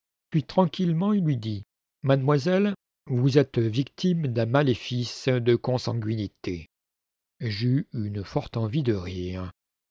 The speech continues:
Rappelez-vous, » reprit-il, « vous avez dû avoir, il y a deux ans,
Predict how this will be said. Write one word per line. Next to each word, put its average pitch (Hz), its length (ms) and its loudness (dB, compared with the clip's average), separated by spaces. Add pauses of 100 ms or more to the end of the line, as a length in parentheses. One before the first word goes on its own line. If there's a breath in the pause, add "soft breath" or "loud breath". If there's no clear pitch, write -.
(320)
Rappelez-vous, » 160 680 2
reprit-il, « 202 600 2 (420)
vous 123 360 2
avez 120 220 2
dû 135 160 4
avoir, 151 520 6
il 104 100 -2
y 110 60 2
a 104 60 2
deux 127 320 4
ans, 175 240 4